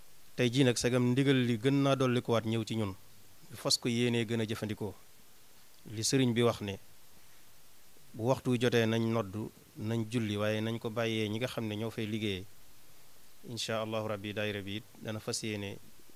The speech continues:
jëfandikoo ndigal loolu ngir ñu wéyal ko fee ca barab ba.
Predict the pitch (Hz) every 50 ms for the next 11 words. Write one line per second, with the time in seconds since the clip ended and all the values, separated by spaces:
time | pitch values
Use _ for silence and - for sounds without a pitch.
0 | - - - - - - 110 120 113 117 107 113 110 - 120 113 113 113 123 127
1 | 131 120 113 110 107 101 98 104 123 - - - - - - - 170 131 104 107
2 | 110 110 107 110 107 113 113 110 104 98 - 101 - 110 101 - 101 98 104 104
3 | 87 82 101